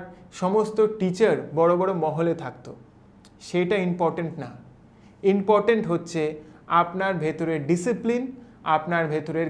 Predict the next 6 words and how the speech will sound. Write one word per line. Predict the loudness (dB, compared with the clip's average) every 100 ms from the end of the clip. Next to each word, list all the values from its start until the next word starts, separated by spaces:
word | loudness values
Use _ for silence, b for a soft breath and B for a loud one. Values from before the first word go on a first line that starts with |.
| -2
জ্ঞানটাকে | 2 2 2 2 0 -2 -10 -12 B B -2
আপনি | -2 0 -2 -2
কিভাবে | -2 0 2 0 0 -2 -2
ইমপ্লিমেন্ট | 0 2 2 4 2 2
করতে | 0 0 0
চলেছেন | 2 2 2